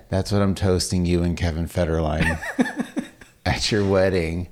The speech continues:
Speaker 1: So yes, I love the holidays.
Speaker 2: Yeah.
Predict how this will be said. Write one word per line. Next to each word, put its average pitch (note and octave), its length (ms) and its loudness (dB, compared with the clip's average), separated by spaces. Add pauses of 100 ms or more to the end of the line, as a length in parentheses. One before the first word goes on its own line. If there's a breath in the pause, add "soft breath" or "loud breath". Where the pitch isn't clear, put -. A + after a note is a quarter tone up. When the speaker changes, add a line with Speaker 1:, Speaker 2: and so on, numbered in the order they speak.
(840 loud breath)
Speaker 1:
So G#2+ 180 0
yes, G2 360 2
I F#2 80 -4
love F2+ 260 0
the E2 80 -2
holidays. D#2+ 640 -2
Speaker 2:
Yeah. G#2 240 -2